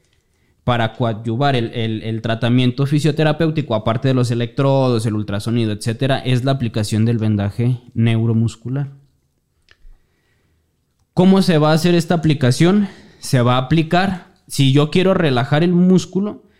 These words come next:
se va a aplicar del origen del músculo a la inserción del músculo.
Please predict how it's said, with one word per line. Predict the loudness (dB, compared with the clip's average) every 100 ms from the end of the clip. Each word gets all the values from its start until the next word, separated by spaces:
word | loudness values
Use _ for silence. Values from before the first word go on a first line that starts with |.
| _
se | -4 0
va | 0
a |
aplicar | 0 0 0 0 -2 -4
del | -2 0 2
origen | 2 4 2 2 0 0 -4
del | -2 2
músculo | 4 4 2 0 -4 -4 -8 _ _ _ _ _ _
a | -4
la | 0 2
inserción | 4 2 0 -4 -4 -6 -4 -2
del | 0
músculo. | 2 2 2 -2 -10 -12